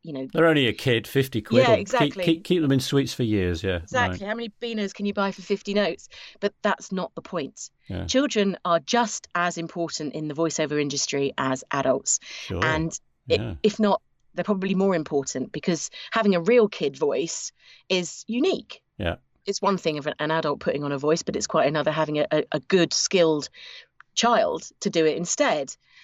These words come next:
Speaker 1: And, um, yeah, so I, I got fed up with this, uh, behaviour, and I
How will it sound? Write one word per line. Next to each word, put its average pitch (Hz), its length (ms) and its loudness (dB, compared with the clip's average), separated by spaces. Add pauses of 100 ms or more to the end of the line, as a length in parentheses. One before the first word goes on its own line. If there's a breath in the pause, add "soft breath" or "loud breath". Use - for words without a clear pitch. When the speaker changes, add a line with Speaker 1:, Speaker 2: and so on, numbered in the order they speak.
(420 soft breath)
Speaker 1:
And, 208 360 2
um, 214 340 2 (560)
yeah, 247 200 0
so - 180 -2
I, 170 180 4
I 170 80 -2
got - 180 -4
fed 160 220 0
up 147 80 0
with 147 180 -6
this, 147 360 -8
uh, 139 220 -4
behaviour, 147 680 -2 (180)
and 156 380 -2
I 165 220 -4